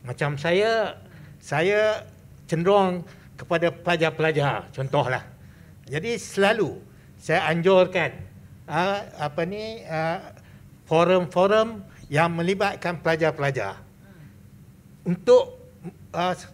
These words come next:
kadang-kala kerana nak, apa ni, kita kata, ah, ah, memberi, ah, maklumat-maklumat terkini berkaitan dengan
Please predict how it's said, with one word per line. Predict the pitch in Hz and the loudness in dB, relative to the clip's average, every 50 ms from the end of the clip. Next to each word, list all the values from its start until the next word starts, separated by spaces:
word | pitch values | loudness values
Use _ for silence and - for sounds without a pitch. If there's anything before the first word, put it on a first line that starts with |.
| - - - - - | -20 -20 -20 -10 -6
kadang-kala | 160 160 180 185 180 170 190 208 233 240 240 240 233 220 - - - - - - - - - - - - - | -2 -2 -2 -2 -2 -4 -2 -2 0 0 0 0 -2 -4 -8 -14 -20 -20 -20 -20 -20 -20 -20 -20 -20 -20 -18
kerana | - - 165 175 180 190 190 196 196 196 196 202 202 202 - - - - | -8 -4 -2 -2 0 0 0 0 0 0 -2 -4 -6 -10 -16 -20 -14 -8
nak, | 156 160 185 165 156 - - - - - - - - - - - - - - - - - - - | -4 -4 -4 -4 -4 -8 -12 -18 -20 -20 -20 -20 -20 -20 -20 -20 -20 -20 -20 -20 -20 -20 -16 -6
apa | - 143 147 143 185 185 | -4 -2 0 2 2 0
ni, | 196 202 190 | 0 -2 -6
kita | - - 196 180 | -4 -4 -2 -2
kata, | 185 185 190 - 220 226 233 233 147 - - - - - - - - - - | -2 -2 0 2 2 2 2 2 -2 -6 -14 -20 -20 -20 -20 -20 -20 -10 -4
ah, | 151 147 151 151 151 156 151 151 151 151 147 143 143 147 151 190 - - - - 156 | -2 0 0 2 2 2 2 2 2 0 0 0 -2 -4 -6 -8 -10 -14 -10 -6 -4
ah, | 147 156 151 151 151 147 147 147 147 143 147 156 131 131 - - - - - - - - | -2 0 0 0 0 0 0 0 0 -2 -2 -4 -6 -8 -12 -16 -20 -20 -20 -16 -6 -2
memberi, | 156 175 175 180 196 214 240 226 185 139 101 - - - - - - - - - - - - - - 156 | 0 2 4 4 4 2 2 2 0 -2 -4 -8 -14 -18 -20 -20 -20 -20 -20 -20 -20 -20 -20 -14 -6 -4
ah, | 156 156 151 147 | -2 0 0 0
maklumat-maklumat | 165 156 156 175 175 180 190 196 202 196 - 170 170 180 190 190 196 202 214 - - - | -2 -2 -2 -2 -4 -2 -2 -2 -2 -4 -4 -4 -2 -2 -2 0 0 -2 -2 -4 -4 -4
terkini | 190 - - - - 220 220 220 208 175 139 127 - - - - 151 | -4 -4 -2 -4 -8 -6 -4 -2 -2 -2 -2 -2 -6 -10 -14 -8 -6
berkaitan | 151 139 143 175 180 175 175 - 185 180 175 170 | -6 -4 -2 -2 -2 0 0 0 0 0 0 -2
dengan | 170 170 165 160 165 | -4 -4 -4 -4 -6